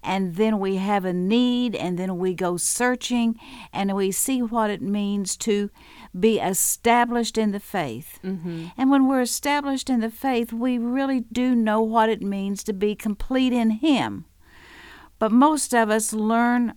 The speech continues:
Speaker 1: from, uh, natural facts can sometimes teach us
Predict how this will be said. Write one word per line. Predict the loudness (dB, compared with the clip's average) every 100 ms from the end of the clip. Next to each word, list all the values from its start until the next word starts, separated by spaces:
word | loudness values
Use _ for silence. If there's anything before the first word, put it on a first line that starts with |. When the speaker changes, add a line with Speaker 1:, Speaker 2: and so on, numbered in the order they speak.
| -12
Speaker 1:
from, | -16 -2 2 4 2 -2 -6 -10 -20 -20 -20 -14
uh, | -2 0 2 -2 -8 -18 -20 -16
natural | -4 0 0 0 -4
facts | -4 0 2 2 -2 -6 -8 -8 -10 -18 -20 -20 -4
can | -2
sometimes | 2 2 2 2 0 0 -4
teach | -2 -2 -2 0
us | 0 0 -2